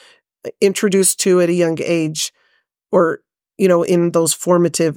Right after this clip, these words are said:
ages where your brain is developing and her brain is, is not developing maybe to the greatest way mentally. Um, but she so desperately wants to belong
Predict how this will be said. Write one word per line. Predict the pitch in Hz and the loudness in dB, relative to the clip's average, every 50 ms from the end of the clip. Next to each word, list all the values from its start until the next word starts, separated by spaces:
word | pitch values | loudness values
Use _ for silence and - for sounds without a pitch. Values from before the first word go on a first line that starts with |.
| - - | -2 -2
ages | 175 160 160 147 - 165 160 151 | 0 0 0 0 0 0 0 0
where | 170 160 165 160 | 0 0 0 0
your | 156 160 160 | 0 0 0
brain | 156 160 156 156 156 | 2 2 2 2 2
is | 156 147 | 0 0
developing | - 156 143 156 151 156 - 156 151 156 156 | -2 -2 0 0 0 0 0 -2 -2 0 0
and | 156 147 151 | 0 0 0
her | 160 160 | -2 -2
brain | 151 165 156 156 156 151 | 0 0 0 2 2 2
is, | 151 147 139 143 - - - - - | 0 0 0 -2 -6 -8 -10 -14 -8
is | - 175 170 147 170 | -2 -2 -2 0 0
not | 175 160 165 - - | -2 -2 -2 -4 -4
developing | 175 - - 165 160 151 - 170 160 160 165 - - - - - _ _ _ | -6 -4 -4 -4 -4 -4 -4 -4 -6 -6 -8 -12 -20 -20 -20 -20 _ _ _
maybe | - 180 180 175 180 170 156 | -4 -2 0 2 2 0 0
to | - - 175 | 0 -2 -2
the | 170 165 | -2 0
greatest | 165 170 165 165 165 165 160 - - - - _ _ _ _ _ _ - | 0 0 0 0 0 -2 -2 -2 -4 -6 -8 _ _ _ _ _ _ 0
way | 185 202 190 185 180 175 - | 2 4 4 4 2 0 0
mentally. | 190 185 196 175 - 196 190 185 180 202 - _ _ _ _ _ - | 0 0 0 0 -2 -2 0 0 0 -2 -4 _ _ _ _ _ -4
Um, | - 190 185 175 170 170 175 - _ _ _ _ _ - - _ _ _ - | 0 0 0 0 0 -4 -8 -10 _ _ _ _ _ -20 -20 _ _ _ -2
but | - 208 - | 0 0 0
she | - - - - - - - 208 220 220 220 - - _ _ _ _ _ _ _ _ _ _ _ | 0 -4 -4 -2 -4 -4 -4 -4 -4 -4 -4 -6 -10 _ _ _ _ _ _ _ _ _ _ _
so | - - - - - - - - 220 226 | -14 -12 -8 -6 -4 -4 -4 -4 -4 -6
desperately | 214 190 - 202 190 180 - - - 196 - - 190 185 | -8 -6 -4 -4 -2 -2 -2 -2 -2 -2 -2 0 -2 -2
wants | 165 180 185 - - - | -2 -4 -4 -4 -6 -6
to | - 185 | -4 -2
belong | 190 190 175 170 165 175 196 220 226 | -2 -2 -2 0 -2 -2 -2 -2 -4